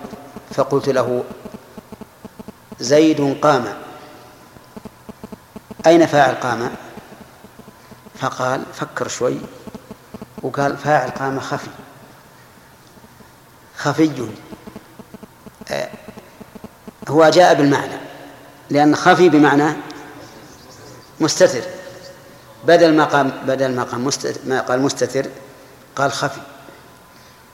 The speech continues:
وكان الطالب ذكيا فعرفت أن الرجل جاء بها من عنده، لكنه أصاب في المعنى، فأعطيته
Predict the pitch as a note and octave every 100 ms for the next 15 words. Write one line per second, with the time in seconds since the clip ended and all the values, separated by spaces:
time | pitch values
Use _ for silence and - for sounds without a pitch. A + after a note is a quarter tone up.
0 | - - - B2+ D#3 D3+ C#3+ - - -
1 | D3+ D3 C3 C3 B2+ E3 D#3+ A2+ - -
2 | - - - - - - - - - _
3 | - - - - - - - - C#3 D#3+
4 | F3 - D3 C#3+ C3 D3+ D3+ D3 - -
5 | - - - - - - D#3 C3+ C3+ C3+
6 | B2+ A#2 A2+ B2 G#2+ G2 - - - -
7 | - - - - - - - - - -
8 | - - - - C#3 C#3 D#3+ D3 C#3+ C#3
9 | - F#3+ D3 A2+ B2+ - - - - -
10 | - - - - - - - - - -
11 | - - - - - D3 C#3 C#3+ D#3+ D3+
12 | C#3 C#3